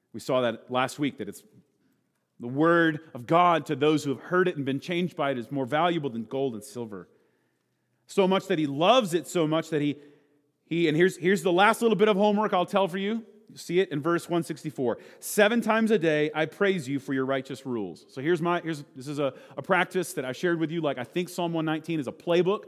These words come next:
for how to live according to God's word. And here's the last one. Every, just pick, pick, e-, maybe you're, you don't like evens. I would, I'll let you have it anyway.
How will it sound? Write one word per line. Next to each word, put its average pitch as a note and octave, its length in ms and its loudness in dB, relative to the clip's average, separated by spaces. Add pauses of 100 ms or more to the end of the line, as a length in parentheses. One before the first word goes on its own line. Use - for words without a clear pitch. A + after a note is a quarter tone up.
(200)
for E3 100 -4
how E3 120 2
to C#3+ 60 2
live D#3 440 2
according E3+ 400 -4
to D#3 100 -8
God's B2+ 300 -2
word. F3 400 -2 (180)
And C3+ 80 -6
here's E3 140 2
the F3+ 80 0
last D#3 300 0
one. G#2+ 160 -6 (240)
Every, F#3 300 0
just B2 220 -14 (360)
pick, F#3 260 -6
pick, F#3 160 -6
e-, D#3+ 100 -8
maybe C#3+ 220 -4
you're, B2+ 240 -4
you B2+ 100 -6
don't C3 120 -4
like A2 160 -4
evens. A2 440 -6
I B2+ 100 -8
would, G2 120 -8
I'll G#2 160 -10
let G#2+ 140 -4
you F#2+ 60 -8
have G2+ 100 -6
it - 20 -4
anyway. F2 220 -12